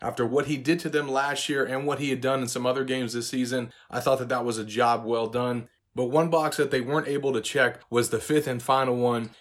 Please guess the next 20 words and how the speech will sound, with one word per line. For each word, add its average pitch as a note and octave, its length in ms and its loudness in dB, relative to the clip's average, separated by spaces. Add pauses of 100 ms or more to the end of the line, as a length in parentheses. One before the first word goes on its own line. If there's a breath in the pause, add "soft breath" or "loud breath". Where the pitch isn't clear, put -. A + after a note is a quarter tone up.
and A#2+ 140 -4
that D3 120 2
was D#3 140 0
forcing D3+ 420 0
U D3 140 -2
G C3+ 200 -6
A C3+ 120 2
to A#2 60 0
beat B2+ 260 -2
them C3 160 0
with B2 140 -4
the A2+ 80 -6
pass. C3 440 2 (240 loud breath)
It - 140 -4
played D3+ 300 4
out E3 220 0
that C3+ 180 2
way C3+ 180 2
on A#2+ 220 -4
Saturday, B2+ 680 2